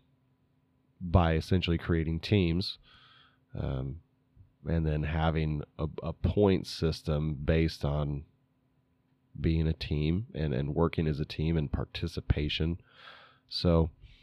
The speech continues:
um, so that's what, you know, going back to what you said, that's what completely kind of flipped it and changed it and made it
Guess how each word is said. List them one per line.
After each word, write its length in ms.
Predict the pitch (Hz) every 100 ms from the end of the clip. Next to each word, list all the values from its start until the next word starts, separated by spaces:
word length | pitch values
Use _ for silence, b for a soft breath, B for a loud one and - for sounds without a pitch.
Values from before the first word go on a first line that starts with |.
| b b b b -
um, 440 | 76 73 71 67 73 _
so 200 | - 87
that's 560 | 80 104 95 - - 82
what, 260 | 85 80 - _ _ _ _ _
you 200 | - 82
know, 240 | 78 67 57 _
going 200 | - 82
back 200 | 78 76
to 100 | -
what 120 | 69 82
you 160 | 95
said, 280 | - 76 71
that's 280 | 87 82 -
what 140 | 71
completely 680 | - 71 78 76 73 73 69 _ -
kind 160 | - 67
of 80 |
flipped 340 | - - 85 -
it 100 | 53
and 140 | 73
changed 400 | - 85 80 -
it 100 | 62
and 180 | 71 76
made 220 | 78 76
it 140 | 76